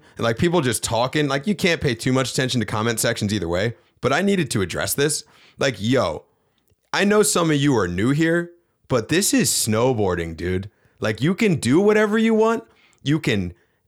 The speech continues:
have whatever style you want. You can do anything you want. And we started out not even, even being allowed on certain mountains. We're still not allowed on some mountains.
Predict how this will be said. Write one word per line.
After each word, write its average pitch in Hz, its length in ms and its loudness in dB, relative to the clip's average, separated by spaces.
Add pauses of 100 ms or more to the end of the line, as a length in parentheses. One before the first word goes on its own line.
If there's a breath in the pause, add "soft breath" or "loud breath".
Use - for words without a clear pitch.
(200)
have 127 200 0
whatever 143 300 2
style 160 400 0
you 185 120 2
want. 190 260 0
You 175 100 0
can 202 100 -2
do 180 160 2
anything 185 260 0
you 160 80 2
want. 156 220 0 (100)
And 202 300 0 (300 soft breath)
we 220 160 0
started 220 420 0
out 226 180 0
not 202 200 0
even, 202 200 0
even 185 200 -2
being 190 280 0
allowed 170 360 2
on 165 240 -2
certain 151 320 0
mountains. 127 360 -2
We're 120 80 -2
still 190 280 0
not 160 160 0
allowed 107 200 0
on 95 120 -4
some 95 160 -4
mountains. 80 360 -8